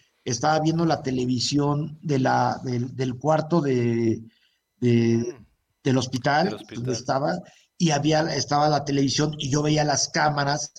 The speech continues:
Speaker 2: Que
Speaker 1: del,
Speaker 2: estaban
Speaker 1: del
Speaker 2: transmitiendo
Speaker 1: hospital,
Speaker 2: el
Speaker 1: que estaban transmitiendo todo lo que pasaba afuera.
Speaker 2: Uf.
Speaker 1: Pero aparte, súper vivo, o sea,
Speaker 2: Real.
Speaker 1: yo lo estaba muy clarísimo,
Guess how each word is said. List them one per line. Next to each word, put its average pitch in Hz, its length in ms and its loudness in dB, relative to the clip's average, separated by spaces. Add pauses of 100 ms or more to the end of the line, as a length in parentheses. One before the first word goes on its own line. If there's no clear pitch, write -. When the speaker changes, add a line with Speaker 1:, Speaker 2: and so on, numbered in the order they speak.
(440)
Speaker 2:
Que - 100 -8
Speaker 1:
del, 123 60 2
Speaker 2:
estaban 117 220 0
Speaker 1:
del - 20 -8
Speaker 2:
transmitiendo 117 600 -4
Speaker 1:
hospital, 170 140 0 (140)
Speaker 2:
el 95 100 -20 (840)
Speaker 1:
que 139 80 0
estaban 151 340 0
transmitiendo 143 460 0
todo 165 120 2
lo 160 100 2
que 156 120 -2
pasaba 143 460 2
afuera. 147 520 -4 (320)
Speaker 2:
Uf. 131 140 -14 (920)
Speaker 1:
Pero 156 180 2
aparte, 185 540 0 (480)
súper 170 600 2 (380)
vivo, 196 360 2
o 123 60 0
sea, 135 140 -4
Speaker 2:
Real. 139 60 -4
Speaker 1:
yo 175 100 4
lo 196 60 2
estaba 180 420 0
muy 175 260 -2
clarísimo, 175 840 0